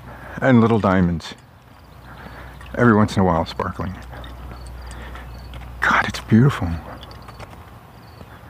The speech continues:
And the, the catchment basin is even sparkling, like it's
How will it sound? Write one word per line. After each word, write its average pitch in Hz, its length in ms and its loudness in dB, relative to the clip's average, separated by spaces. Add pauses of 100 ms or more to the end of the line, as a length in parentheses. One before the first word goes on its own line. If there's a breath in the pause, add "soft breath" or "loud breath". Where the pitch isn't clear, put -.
(1500 loud breath)
And 107 200 6
the, 98 80 2 (720 loud breath)
the 123 80 2
catchment 131 440 2
basin 117 440 2
is 104 160 -2
even 104 240 2
sparkling, 107 540 2
like - 180 2
it's - 260 -6